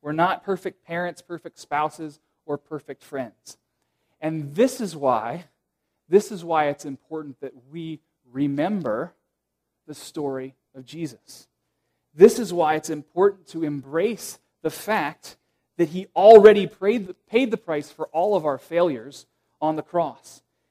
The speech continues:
that he has forgiven us, and because we have been forgiven, we are free to teach our kids that following Jesus involves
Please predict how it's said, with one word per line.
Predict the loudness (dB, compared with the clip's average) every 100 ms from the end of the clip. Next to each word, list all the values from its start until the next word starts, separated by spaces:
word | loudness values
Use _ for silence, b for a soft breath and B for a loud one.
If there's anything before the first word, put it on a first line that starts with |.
| _
that | -2
he | 0 -2
has | -2 0 0 2
forgiven | 0 2 0 0
us, | -4 -6
and | -6
because | -8 -6 4 4 4
we | -4 -4
have | -4
been | -4 -4
forgiven, | -6 -8 6 10 10 8 -8 _ _ _ _ _ -4
we | 0
are | 0
free | 0 -6 -4
to | -4
teach | -6 -8 -8 -6
our | -8
kids | -8 -12 -12 -14 _ _ -10
that | -8
following | -2 2 2 0 -4
Jesus | -6 -8 -8 -10
involves | -12 -12 -4 -4 -4